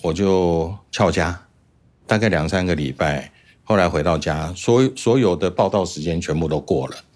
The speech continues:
那预校也不用考了，那我就去念普通高中。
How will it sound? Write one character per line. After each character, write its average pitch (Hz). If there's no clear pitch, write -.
那 104
预 120
校 92
也 78
不 80
用 87
考 -
了， -
那 92
我 80
就 90
去 98
念 92
普 -
通 78
高 73
中。 76